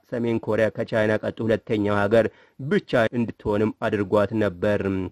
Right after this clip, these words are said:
በሐዋሶንግ አስራ ሁለት የመጀመሪያ ደረጃ ላይ የተደረጉ ማሻሻያዎች በሐዋሶንግ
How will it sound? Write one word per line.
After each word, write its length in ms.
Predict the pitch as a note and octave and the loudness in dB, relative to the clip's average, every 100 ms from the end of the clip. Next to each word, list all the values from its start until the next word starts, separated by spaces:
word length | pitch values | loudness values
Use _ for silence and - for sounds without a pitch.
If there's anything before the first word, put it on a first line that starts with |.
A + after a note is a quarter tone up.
| - A#2 | -10 4
በሐዋሶንግ 1080 | C3 G#2+ - A2 A2 G#2+ G#2 - A2+ A2+ G#2+ | 6 6 2 2 4 4 0 -2 -2 -2 -2
አስራ 280 | A#2 G#2 G#2 | -6 -4 -2
ሁለት 240 | G#2+ A2+ - B2 | 2 0 0 -2
የመጀመሪያ 680 | A#2 A2 A2 G#2+ A2 G#2 | 0 2 0 0 0 0
ደረጃ 320 | F#2+ G2+ G#2+ G#2+ | 0 0 0 2
ላይ 140 | A2 | 2
የተደረጉ 600 | - B2 A#2 G2+ G2+ G2+ A2+ | 0 -2 0 0 -2 0 0
ማሻሻያዎች 840 | A2 G#2+ G2+ A#2+ G#2 G2+ G#2+ A2 - _ - B2 | 2 0 -2 -2 -2 0 2 0 -2 _ -14 -4
በሐዋሶንግ 1300 | B2 A#2 G#2 - A2 A2 G#2+ G#2 - A2+ A2+ A2+ | 4 4 2 0 2 4 2 -2 -2 0 2 0